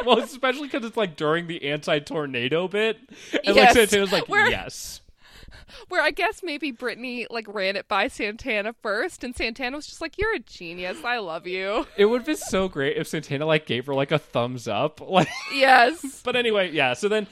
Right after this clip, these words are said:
Speaker 2: We get a, we get a similar little bit from Blaine during Kurt's speech
Speaker 1: Yes.
Speaker 2: also,
Speaker 1: Yeah, so Kurt,
Speaker 2: where
Speaker 1: Kurt goes
Speaker 2: Kurt's
Speaker 1: next.
Speaker 2: like,
Speaker 1: Yeah.
Speaker 2: he sounds like a nervous little flute. <laughs>
Speaker 1: <laughs> That's
Speaker 2: At
Speaker 1: true.
Speaker 2: the,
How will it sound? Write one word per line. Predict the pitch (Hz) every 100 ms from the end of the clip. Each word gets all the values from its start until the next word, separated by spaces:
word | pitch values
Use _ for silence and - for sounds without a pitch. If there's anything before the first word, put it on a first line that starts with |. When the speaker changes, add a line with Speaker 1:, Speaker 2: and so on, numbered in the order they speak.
| -
Speaker 2:
We | 381
get | 539 508
a, | 220
we | 311
get | 359
a | 381
similar | - 254 277 226
little | 202 208
bit | 214 226 -
from | - 214 190 180 185 190
Blaine | 208 208 214 202 185 196 -
during | 214 202 190
Kurt's | - 240 - -
speech | - 165 147 -
Speaker 1:
Yes. | 202 - 113 131
Speaker 2:
also, | 180 160 156 185
Speaker 1:
Yeah, | 131
so | - 185
Kurt, | 254
Speaker 2:
where | 226 208 180
Speaker 1:
Kurt | 196 180
goes | 139
Speaker 2:
Kurt's | 113 -
Speaker 1:
next. | -
Speaker 2:
like, | 240 - -
Speaker 1:
Yeah. | 113 101 117 _ _ _ _ _ _ _
Speaker 2:
he | - - 359
sounds | - 339 311 453
like | 415
a |
nervous | 285 262 254 302
little | 294 247 226
flute. | - 214 247 269 - - _ - -
<laughs> |
Speaker 1:
<laughs> | 220 -
That's | 214 196 -
Speaker 2:
At |
Speaker 1:
true. | 185 156 147
Speaker 2:
the, | 143